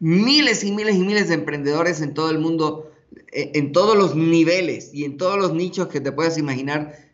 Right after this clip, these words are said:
están teniendo resultados increíbles. Eh, eh, es, es como un, imagínate un laboratorio de experimentación. Ajá. En donde, eh, esto que creó Jeff, ah,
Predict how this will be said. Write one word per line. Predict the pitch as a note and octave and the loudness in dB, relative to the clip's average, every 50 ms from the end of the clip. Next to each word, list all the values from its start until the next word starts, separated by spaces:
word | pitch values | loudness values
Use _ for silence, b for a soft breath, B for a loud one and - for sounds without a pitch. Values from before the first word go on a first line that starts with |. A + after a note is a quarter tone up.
| B | B
están | - C3+ C3+ C3 E3+ F3+ F3+ - | -12 -10 -4 -2 0 0 0 0
teniendo | F#3+ F#3+ F#3+ F#3+ F#3 | 0 0 0 0 -2
resultados | E3+ D#3+ D3 D3 C#3+ B2 A#2 C#3 D3+ D#3+ D#3 D#3+ | -2 -2 -2 -4 -4 -4 -2 -2 0 0 0 -2
increíbles. | D3 C3 - B2 A2+ A2+ A#2 B2+ C#3+ D#3 - - - - - _ _ b b b b b b b b b _ _ | -4 -4 -4 -4 -2 -2 -2 -2 -4 -4 -6 -8 -12 -16 -20 _ _ b b b b b b b b b _ _
Eh, | D#3 D3 C#3+ C#3+ C#3+ - - - | 2 4 4 4 2 0 -2 -6
eh, | D3+ C#3+ - - | -8 -10 -6 -2
es, | D3+ F3 E3+ - - - - | -2 -2 -2 -2 -8 -12 -2
es | - F3 E3+ - | -2 -2 -2 0
como | - - G3+ F#3+ F#3+ F#3+ | -4 -4 -4 -2 -2 -2
un, | G3 G3+ G#3 G3+ G3 - - - - - _ _ _ _ _ _ _ _ _ _ _ _ _ _ _ - | -2 -2 -4 -4 -6 -8 -14 -20 -20 -20 _ _ _ _ _ _ _ _ _ _ _ _ _ _ _ -6
imagínate | E3 D#3+ E3 E3+ F#3+ A3+ B3 A#3+ A3 | -4 -2 0 0 0 0 0 -2 -2
un | G#3+ G#3+ | -2 0
laboratorio | G#3+ G#3+ G#3 G3 F#3 E3+ D#3 D3+ D3+ F#3+ F#3+ G3 F#3 F3+ D#3+ | 0 0 0 0 0 -2 -2 -4 -4 -4 -4 -2 0 0 -2
de | C#3 C3+ | -2 -4
experimentación. | C3 - - - C3 B2+ A#2+ A#2 A#2 A2+ A#2 A2+ G#2 - - A#2+ G#2 F#2+ G2 - - _ _ _ _ _ _ - | -6 -8 -8 -8 -6 -6 -6 -6 -8 -10 -10 -12 -10 -8 -8 -8 -8 -10 -12 -16 -20 _ _ _ _ _ _ -20
Ajá. | - F#2+ - C3 D3+ G3+ D#4 - - - - b b b b b b b b b b b b - | -18 -12 -10 -8 -6 -6 -8 -10 -14 -18 -20 b b b b b b b b b b b b 0
En | D#3+ E3 F3 | 2 2 4
donde, | E3+ A3+ B3+ A#3+ G#3 G3+ G#3 A3 F#3 - - - - - - - _ | 4 2 2 2 2 2 2 2 0 -4 -10 -16 -20 -20 -20 -10 _
eh, | D3+ D#3+ D#3 D#3 D#3 D#3 D#3 D#3 | -4 -2 -2 -2 -4 -4 0 0
esto | G3+ G3+ G3+ - B3+ B3 | 0 0 2 0 -2 -2
que | - G3+ F3+ - | -2 -4 -4 -2
creó | - F3 E3 F3 F#3+ G#3 F#3 | -2 -2 -2 0 0 -2 0
Jeff, | D3+ F3 A3+ D#4 F4+ - - - - _ _ _ _ _ _ _ _ _ _ _ _ _ _ _ _ _ _ _ - _ _ _ - | 0 0 0 0 -2 -6 -10 -14 -20 _ _ _ _ _ _ _ _ _ _ _ _ _ _ _ _ _ _ _ -20 _ _ _ -8
ah, | D#3 D#3+ D#3 C#3+ - - | -4 -4 -4 -4 -4 -8